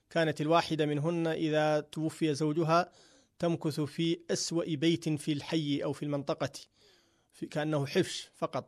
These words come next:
تمكث فيه، فإذا انقضت عدتها، وكانت العدة عندهن حولا كاملا في الز-، قبل أن تنسخ بالأربعة أشهر والعشر، فإذا انقضت عدتها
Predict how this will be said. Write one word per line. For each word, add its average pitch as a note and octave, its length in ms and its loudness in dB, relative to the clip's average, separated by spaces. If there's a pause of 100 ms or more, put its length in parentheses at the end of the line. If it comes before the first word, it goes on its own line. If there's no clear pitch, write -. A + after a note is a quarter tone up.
تمكث C#3+ 320 -4
فيه، D3+ 360 2 (360)
فإذا E3 760 2
انقضت D#3+ 500 -2
عدتها، D3 500 0
وكانت D3 360 0
العدة D#3 320 -4
عندهن D#3+ 800 0
حولا D3+ 440 2
كاملا C#3+ 460 2
في C#3 120 -8
الز-، C3+ 240 -8
قبل C#3 300 -6
أن C#3 240 -2
تنسخ C#3+ 380 -2
بالأربعة C3+ 800 -4
أشهر D3 280 -8
والعشر، C3 460 -4 (800)
فإذا F3 340 2
انقضت E3 400 0
عدتها E3 720 2